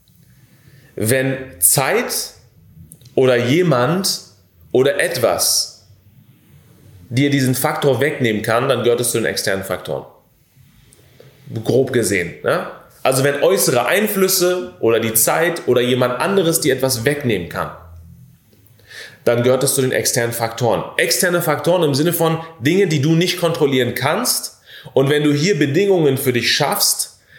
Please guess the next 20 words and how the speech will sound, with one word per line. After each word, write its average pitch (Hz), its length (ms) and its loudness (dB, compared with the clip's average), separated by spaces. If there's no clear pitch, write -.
dann 127 200 2
kann 180 240 0
es 165 220 0
sein, 123 420 2
so 110 140 -6
eine 113 120 -4
Tendenz, 110 880 0
dass 135 220 2
du 151 120 4
ein 127 160 2
Leben 165 340 2
führst, - 840 0
was, - 800 0
ähm, 123 400 2
wo, 120 380 2
wo - 500 0
Stress, - 840 0
Overwhelm, 165 720 2
Druck, 131 440 2
Leid 139 560 0